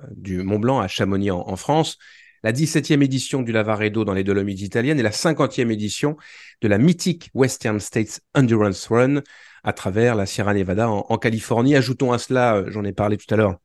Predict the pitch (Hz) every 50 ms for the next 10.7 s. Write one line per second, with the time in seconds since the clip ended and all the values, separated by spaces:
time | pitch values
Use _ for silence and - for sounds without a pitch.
0 | _ _ _ _ _ _ _ _ _ _ - 123 123 107 123 123 123 113 110 117
1 | 110 110 113 113 104 95 92 - - 104 - - - 104 95 - - 107 98 98
2 | 92 92 90 101 107 101 - - 101 87 98 107 104 101 92 87 - - 104 101
3 | 95 87 - - - - - - - - - - 95 95 95 92 92 - - -
4 | 156 143 131 - - - - 160 143 120 117 110 95 101 104 117 131 135 - _
5 | - 127 120 110 107 101 92 98 98 95 95 92 95 92 95 92 95 107 113 120
6 | - - - 98 92 90 95 95 95 98 95 90 95 101 110 117 120 110 95 90
7 | 87 - 90 95 101 95 - 107 - - 123 107 - 110 101 - - 127 127 113
8 | 107 98 - - 131 127 - - - - - _ _ - - 165 - - - -
9 | 139 156 170 - _ _ - 107 101 101 117 - _ _ - 104 101 98 - -
10 | 95 98 95 - - 92 - - - 123 123 131 131 120